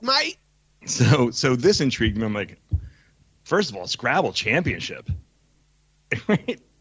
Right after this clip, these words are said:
Speaker 2: Okay, whatever. Sixty-three-year-old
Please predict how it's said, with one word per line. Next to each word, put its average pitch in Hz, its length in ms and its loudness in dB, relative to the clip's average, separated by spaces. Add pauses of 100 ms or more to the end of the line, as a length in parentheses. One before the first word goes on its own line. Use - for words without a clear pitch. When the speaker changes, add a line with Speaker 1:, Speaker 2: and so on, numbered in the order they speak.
(360)
Speaker 2:
Okay, 156 480 4
whatever. 151 480 2 (400)
Sixty-three-year-old 165 1200 4